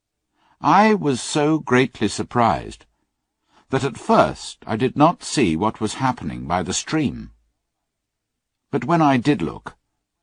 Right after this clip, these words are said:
I saw a sad sight. Two fine horses were down, one in the stream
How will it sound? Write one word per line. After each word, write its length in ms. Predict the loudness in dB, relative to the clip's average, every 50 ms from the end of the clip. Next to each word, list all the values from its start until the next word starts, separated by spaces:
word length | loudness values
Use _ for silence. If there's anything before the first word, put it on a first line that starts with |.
| _ _ -10
I 140 | -8 -8 -6
saw 400 | -6 -6 -2 0 2 2 2 2
a 80 | 0 -4
sad 440 | -4 -2 0 0 0 0 -2 -4
sight. 440 | -10 -10 -8 -8 -10 -10 -12 -18 -20 _ _ _ _ _ _ _ _ _ _ _ _ _ _ _ _ _ _ _ _ _ _ _ _ _ _ _ _ _ _ _ -8
Two 480 | -2 2 4 6 6 4 2 0 -4 _
fine 500 | _ -6 0 2 2 4 4 2 2 0
horses 580 | 0 0 0 0 0 -2 -4 -8 -10 -10 -10 -8
were 100 | -10 -8
down, 580 | -2 0 0 0 0 -2 -4 -8 -12 -14 -16 -18 _ _ _ _ _ _ _ _ _ _ _ _ _ _ _ _ _ _ _ -6
one 260 | 0 4 4 4 6
in 140 | 4 2 2
the 80 | 0 -2
stream 580 | -4 -6 -4 -2 0 0 0 -2 -4 -6 -8